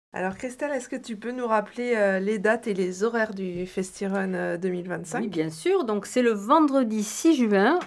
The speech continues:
Speaker 2: au lac de la Ramée. Nous vous attendons à partir de dix heures pour récupérer votre dossard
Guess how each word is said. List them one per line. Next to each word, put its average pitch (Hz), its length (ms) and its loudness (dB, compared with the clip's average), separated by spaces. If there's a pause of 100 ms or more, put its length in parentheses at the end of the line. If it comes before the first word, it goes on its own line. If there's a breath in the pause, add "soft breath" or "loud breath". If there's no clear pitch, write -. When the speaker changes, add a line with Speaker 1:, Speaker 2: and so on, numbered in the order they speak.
Speaker 2:
au 302 80 4
lac 277 220 6
de 226 80 4
la 208 160 8
Ramée. 175 640 2
Nous 254 160 6
vous 202 160 0
attendons 180 300 0
à 165 60 0
partir 165 380 -6
de 139 140 -8
dix 160 320 -8
heures 262 240 2
pour 196 260 -2
récupérer 208 460 -4
votre 160 280 -8
dossard 202 600 0